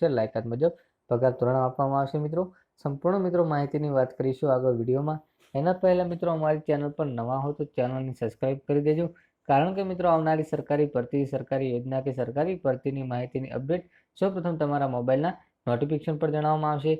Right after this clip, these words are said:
મિત્રો, અમદાવાદ ભરતી વિશેની જોઈએ સંપૂર્ણ વિગતવાર માહિતી, અરજી કઈ રીતે કરવી, પોસ્ટ શું છે, પગાર ધોરણ શું છે, સામાન્ય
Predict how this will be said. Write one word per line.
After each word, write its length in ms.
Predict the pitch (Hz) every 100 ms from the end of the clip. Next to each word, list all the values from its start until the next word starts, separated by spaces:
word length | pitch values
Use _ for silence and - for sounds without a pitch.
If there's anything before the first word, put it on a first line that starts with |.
| - _ -
મિત્રો, 140 | 214 170
અમદાવાદ 360 | 156 175 208 220
ભરતી 260 | 160 156 175
વિશેની 280 | 170 170 170 151
જોઈએ 180 | 160
સંપૂર્ણ 420 | 156 135 131 143 135
વિગતવાર 340 | 131 131 127 120
માહિતી, 340 | 117 127 180 147
અરજી 220 | 127 123 -
કઈ 100 | 127
રીતે 200 | 135 139 -
કરવી, 200 | 151 165 -
પોસ્ટ 260 | 127 -
શું 140 | - 139
છે, 100 | - -
પગાર 240 | 117 113 113
ધોરણ 200 | 113 120
શું 120 | 139 135
છે, 100 | 175
સામાન્ય 500 | - 113 131 143